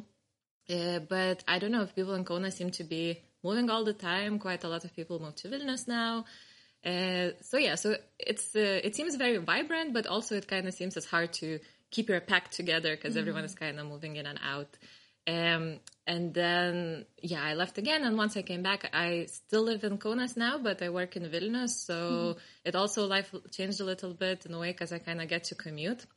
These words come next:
Speaker 2: Mm-hmm.
Speaker 1: And now I love Kaunas <laughs> 'cause it's just so
Speaker 2: <laughs>
Speaker 1: nice to come back to such a
Speaker 2: Oh.
Speaker 1: peaceful city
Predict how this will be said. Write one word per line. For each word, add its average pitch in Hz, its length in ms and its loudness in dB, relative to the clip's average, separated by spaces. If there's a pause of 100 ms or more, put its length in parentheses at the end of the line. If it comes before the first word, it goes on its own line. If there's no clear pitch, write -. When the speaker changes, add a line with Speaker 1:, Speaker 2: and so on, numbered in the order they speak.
(260)
Speaker 2:
Mm-hmm. 220 440 -2 (420)
Speaker 1:
And 185 340 2
now 185 340 6
I 185 140 2
love 185 460 0
Kaunas 196 600 2
<laughs> - 40 -2
'cause 214 220 6
it's 226 120 4
just 240 240 2
so 233 200 4
Speaker 2:
<laughs> 220 140 4
Speaker 1:
nice 214 280 0
to 202 60 -4
come 202 280 -2
back 202 460 -2
to - 100 -6
such 262 240 0
a 202 60 6
Speaker 2:
Oh. - 80 -2
Speaker 1:
peaceful 254 500 2
city 240 640 4